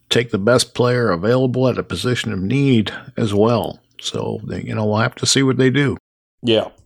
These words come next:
Speaker 2: So the running back position, I think, you know, is, it was solid last year. The guys averaged close to five yards a carry. Both of the, the, the two top guys, as a matter of fact, the top three guys. I think Ahmed was up there as well. So,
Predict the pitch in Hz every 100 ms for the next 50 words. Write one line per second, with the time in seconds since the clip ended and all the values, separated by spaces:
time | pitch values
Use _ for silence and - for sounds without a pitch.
0 | _ - 120 120 135 180 180 160 151 127
1 | 127 113 135 - 123 113 101 127 120 131
2 | 123 117 117 110 101 - 147 147 143 -
3 | 143 156 165 147 123 143 147 - 160 151
4 | 110 117 135 123 135 135 120 - 127 -
5 | - 123 123 131 120 113 127 120 131 151
6 | - _ _ _ - 120 127 139 127 123
7 | 113 104 98 147 127 143 139 127 131 156
8 | 131 113 131 139 120 147 135 120 - 143
9 | 143 135 156 175 123 104 101 123 131 120
10 | 139 165 151 110 117 113 127 123 123 123
11 | 147 135 107 - 117 107